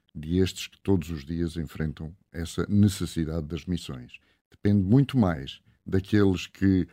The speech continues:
há demasiadas décadas têm contribuído para o estado a que chegamos. O desinvestimento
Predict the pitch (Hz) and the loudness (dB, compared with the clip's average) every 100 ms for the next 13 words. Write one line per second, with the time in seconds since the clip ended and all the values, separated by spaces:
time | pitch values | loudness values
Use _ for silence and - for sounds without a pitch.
0 | _ _ - 98 98 107 98 98 82 76 | _ _ -2 2 4 4 4 2 2 -4
1 | 87 90 - 92 92 - _ _ _ _ | -4 -4 -2 -2 -2 -6 _ _ _ _
2 | 95 92 92 87 - 123 101 98 82 90 | 0 2 2 -2 2 2 4 0 2 2
3 | 92 85 85 _ _ _ - 90 90 - | 2 0 -8 _ _ _ 0 2 2 0
4 | _ 123 - - 92 85 82 - - 76 | _ -10 -6 -2 -2 -2 -6 -8 -6 -8
5 | 62 - - _ _ _ 87 85 90 110 | -8 -14 -20 _ _ _ -6 -2 4 4
6 | 95 - 92 95 82 76 | 4 0 0 2 0 -4